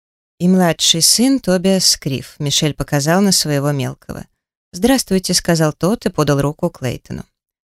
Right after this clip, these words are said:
Тот пожал ее, как мило. Слуги украсили стол шикарно, и Фра постаралась на славу.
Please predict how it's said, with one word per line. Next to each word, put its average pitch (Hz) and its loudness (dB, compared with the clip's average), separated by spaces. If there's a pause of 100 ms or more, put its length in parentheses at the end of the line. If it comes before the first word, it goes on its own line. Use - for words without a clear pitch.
Тот - -4
пожал 196 0
ее, - -10 (360)
как - -8
мило. 120 -2 (1400)
Слуги 254 2
украсили 208 2
стол 170 0
шикарно, 180 0
и - -2
Фра 160 0
постаралась 147 -2
на 147 -2
славу. 120 -4